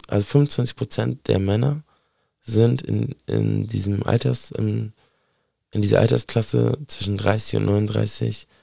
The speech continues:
untreu, aber neununddreißig Prozent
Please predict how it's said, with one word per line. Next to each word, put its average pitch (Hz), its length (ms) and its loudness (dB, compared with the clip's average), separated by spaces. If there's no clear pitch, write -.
untreu, 120 440 0
aber 117 480 0
neununddreißig 95 800 4
Prozent - 640 -6